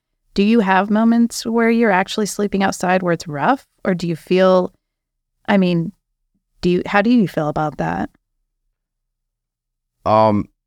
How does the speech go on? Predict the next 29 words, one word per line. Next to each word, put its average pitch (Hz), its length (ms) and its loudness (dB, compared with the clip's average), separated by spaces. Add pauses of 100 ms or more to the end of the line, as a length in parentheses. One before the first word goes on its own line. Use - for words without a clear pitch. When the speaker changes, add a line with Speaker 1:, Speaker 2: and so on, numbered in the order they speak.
(380)
Speaker 2:
so 139 320 0
for 113 240 -2
me, 127 800 0 (1040)
I 113 100 2
choose 120 420 -2
to 127 100 -6
be 135 180 2
out 135 200 4
here. 151 320 -2 (380)
Speaker 1:
Yeah. 226 260 2 (420)
Speaker 2:
I 120 80 0
don't 120 180 0
have 113 320 -2
to 120 80 -4
be. 135 480 0
Um, 110 520 0 (340)
and 107 560 -2 (720)
it 113 100 0
makes 123 320 0
me 123 140 2
love 113 240 2
every 107 260 0
bit 104 220 0
of 110 160 0
it, 107 100 2
even 104 280 0
the 95 60 -4
challenging 98 680 0
stuff. - 440 -6